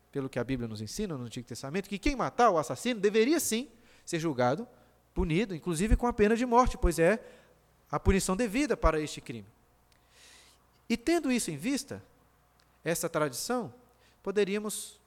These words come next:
talvez pensar o seguinte: basta não assassinar, não literalmente matar uma outra pessoa,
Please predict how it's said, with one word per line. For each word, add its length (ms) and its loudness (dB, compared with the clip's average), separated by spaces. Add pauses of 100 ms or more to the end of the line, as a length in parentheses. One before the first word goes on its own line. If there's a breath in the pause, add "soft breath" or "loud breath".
(160)
talvez 300 -6
pensar 340 -6
o 60 -10
seguinte: 500 -14 (720 soft breath)
basta 500 0 (420)
não 200 -4
assassinar, 640 -6 (720)
não 160 -4
literalmente 640 0
matar 280 -4
uma 120 -6
outra 160 -6
pessoa, 500 -6